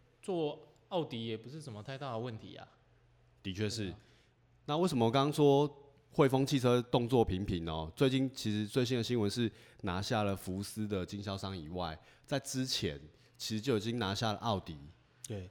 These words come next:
Speaker 2: 在，应该算是在，呃，大台北区，应该是在台北市啦。
Speaker 1: 大台北，北投有一个。
Speaker 2: 对啊，目-，目前两个点，一个在北投，一个在，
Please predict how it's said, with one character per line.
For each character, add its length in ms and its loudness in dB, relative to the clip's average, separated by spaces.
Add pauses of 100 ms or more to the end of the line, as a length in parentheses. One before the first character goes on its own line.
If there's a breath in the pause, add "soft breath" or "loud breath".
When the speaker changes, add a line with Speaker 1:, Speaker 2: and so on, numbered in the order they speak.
Speaker 2:
在， 340 0
应 640 -6
该 120 -2
算 140 -2
是 60 -8
在， 160 -2 (600)
呃， 140 -6 (460)
大 160 -4
台 140 -4
北 140 -4
区， 220 -6
应 120 -6
该 60 2
是 80 4
在 100 4
台 160 0
北 100 -2
市 160 -4
啦。 120 -6
Speaker 1:
大 60 -14
台 140 -18
北， 120 -4
北 60 -2
投 120 -4
有 60 0
一 20 0
个。 120 0
Speaker 2:
对 60 0
啊， 20 0
目-， 120 0
目 160 -2
前 160 0
两 140 -2
个 100 -4
点， 340 -8
一 120 -10
个 120 -6
在 260 -2
北 180 -6
投， 120 -10
一 60 -6
个 100 -8
在， 640 -6